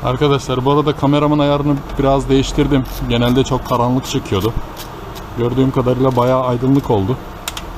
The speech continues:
İnşallah bu şekilde daha anlaşılır, daha güzel video çekiyordur. Profesyonel bir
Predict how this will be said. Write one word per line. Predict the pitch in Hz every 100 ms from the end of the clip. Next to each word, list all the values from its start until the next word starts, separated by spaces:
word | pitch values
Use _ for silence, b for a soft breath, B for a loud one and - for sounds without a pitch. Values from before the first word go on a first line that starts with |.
| - - - - - -
İnşallah | 123 - 123 127 120
bu | 135
şekilde | - 113 120 123
daha | 113 113
anlaşılır, | 120 113 104 123 135 - - - - - - - - - - - - - - - 107
daha | 123
güzel | 135 113 139 143 - - - - - - - - 131
video | 135 113 147
çekiyordur. | - 117 135 104 123 - - - - - - - - - - - - - - - - - - - - - - - - - - - - - - - - - - - - - - - - - - - - -
Profesyonel | 139 135 - 147 151
bir | 147